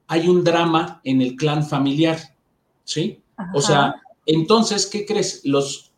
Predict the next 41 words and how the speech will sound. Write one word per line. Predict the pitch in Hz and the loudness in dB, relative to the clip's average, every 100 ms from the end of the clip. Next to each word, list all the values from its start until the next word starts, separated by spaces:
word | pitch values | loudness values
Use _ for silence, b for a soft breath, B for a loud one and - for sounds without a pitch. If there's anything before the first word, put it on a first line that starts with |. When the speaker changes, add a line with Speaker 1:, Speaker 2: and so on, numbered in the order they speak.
| - | -2
Speaker 1:
ni-, | 165 185 170 | 0 2 4
los | 151 151 | 2 4
siguientes | 156 151 247 262 262 226 | 0 2 4 4 2 2
hijos | 185 208 - | 2 0 2
que | 165 | 2
nazcan, | 147 165 160 - 233 277 - _ _ _ _ | 4 2 2 -2 -2 -4 -8 _ _ _ _
porque | 160 160 160 - | 2 4 0 2
Speaker 2:
Sí. | 160 | 4
Speaker 1:
inmediatamente | 165 160 202 208 214 202 202 196 | 6 6 4 2 2 0 -2 0
entran | 185 180 185 | 0 2 2
a | 156 | 2
embarazarse | 139 131 127 170 160 - 143 143 - | 2 2 0 2 0 2 -2 -2 -8
las | - 127 | -4 -2
generaciones | 135 127 123 156 151 147 | 0 0 0 0 0 0
más | 139 151 | -2 0
jóvenes, | - 151 131 196 - - b b b _ | 4 4 4 2 -2 -10 b b b _
y | 156 151 | 0 4
si | 165 | 6
el | 156 | 6
Speaker 2:
Ajá. | 226 | 4
Speaker 1:
tío | 254 | 2
Luis, | 208 208 | 2 0
por | - 175 | 2 2
ejemplo, | - 180 180 160 | 4 2 4 4
nació | 143 139 170 165 - | 2 2 2 0 -2
un | 160 160 | -2 2
veinticinco | 147 131 - 185 208 208 | 2 0 -2 -2 0 2
de | 165 | 2
septiembre, | - 139 160 160 180 262 - _ _ _ _ - | 0 -2 0 0 2 0 -4 _ _ _ _ -4
las | 143 139 | 0 0
siguientes | 151 175 214 - | 0 0 0 -2
generaciones | 190 151 143 170 196 254 - - | 0 0 0 0 0 -2 -4 -8
van | 135 165 | -4 0
a | 165 | 0
nacer | 143 - 170 - | 0 0 0 0
o | 127 | 2
el | 127 | 4
veinticinco | 135 131 - - 269 311 | 6 4 2 0 2 2
de | 262 | 2
septiembre | - 156 180 185 180 - | 2 2 2 2 0 0
exacto, | 123 - 165 160 - 233 - | -2 0 0 -2 0 -2 -2